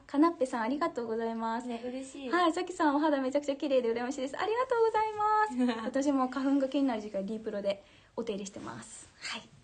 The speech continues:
Speaker 1: ありがとうございます。ししゃもさんもコメント。
Speaker 2: あと、けいこさんが、「あのクレンジングはこすれ感なくて二重丸」っていうことで、
Speaker 1: あ、
Speaker 2: 嬉しいコメントいただいてます。
Speaker 1: ありがとうござい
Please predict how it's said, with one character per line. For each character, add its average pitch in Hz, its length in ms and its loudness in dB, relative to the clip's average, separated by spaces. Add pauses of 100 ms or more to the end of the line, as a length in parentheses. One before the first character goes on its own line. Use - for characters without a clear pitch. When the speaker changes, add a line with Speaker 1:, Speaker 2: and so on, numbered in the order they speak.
Speaker 1:
あ - 40 -10
り 254 80 -4
が 247 100 -2
と 240 120 -10
う - 20 -6
ご 220 60 -10
ざ 220 100 -8
い 220 80 -6
ま 220 160 -8
す。 - 60 -14
し 226 80 -10
し - 80 -10
ゃ 202 40 -8
も 208 120 -8
さ 220 160 -12
ん - 100 -8
も - 100 -8
コ 202 120 -12
メ 196 140 -6
ン 196 80 -8
ト。 214 180 -10
Speaker 2:
あ - 60 -12 (220)
と、 220 100 -12
け 277 180 -4
い 285 80 -2
こ 233 120 -4
さ 226 200 -8
ん 202 100 -8
が、 208 320 0
「あ 220 60 -2
の 240 140 -2
ク 247 120 0
レ 240 140 -2
ン 233 80 -6
ジ 240 100 -6
ン 233 60 -4
グ 233 60 -4
は 233 100 0
こ 233 100 -12
す 247 160 -4
れ 247 140 0
感 202 240 -2
な 196 120 -4
く - 120 -16
て 185 120 -8
二 220 160 0
重 311 120 0
丸」 208 260 -2
っ - 0 -
て 185 140 -10
い - 20 -6
う - 20 -14
こ 190 100 -14
と 190 120 -8
で、 175 240 -4
Speaker 1:
あ、 466 120 6
Speaker 2:
嬉 440 180 2
し - 0 -
い 508 100 4
コ - 60 -2
メ 453 140 4
ン 440 60 0
ト 427 60 -2
い - 20 -4
た - 20 -
だ 415 160 4
い - 20 0
て 403 60 -2
ま - 80 2
す。 - 20 4
Speaker 1:
あ - 0 -
り 208 80 4
が 403 80 6
と - 60 2
う - 0 -
ご - 0 -
ざ - 20 -
い - 20 -4